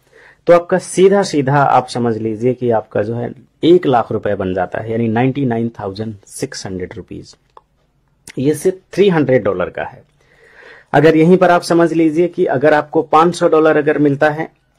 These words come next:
तो इसको अगर आप देखिए ऐसे कैलकुलेट करते हैं, तो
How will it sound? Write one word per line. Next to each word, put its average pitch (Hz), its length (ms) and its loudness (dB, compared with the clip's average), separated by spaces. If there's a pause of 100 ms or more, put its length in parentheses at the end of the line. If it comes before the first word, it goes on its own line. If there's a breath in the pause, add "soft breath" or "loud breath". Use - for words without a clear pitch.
(300)
तो 143 300 0 (120)
इसको - 280 -4
अगर 139 220 2
आप 135 100 2
देखिए 131 320 -6
ऐसे 131 500 -4 (340)
कैलकुलेट 127 400 -2
करते 113 300 -4
हैं, 135 200 -6 (1200 soft breath)
तो 175 100 2